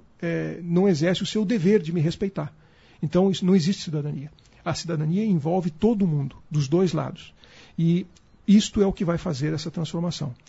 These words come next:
Se nós não tivermos a, a compreensão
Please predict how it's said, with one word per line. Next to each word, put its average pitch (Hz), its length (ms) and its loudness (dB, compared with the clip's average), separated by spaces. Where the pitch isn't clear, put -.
Se - 140 -6
nós 170 240 2
não 202 140 2
tivermos 151 580 -4
a, 139 260 -8
a 165 80 -8
compreensão 180 1000 0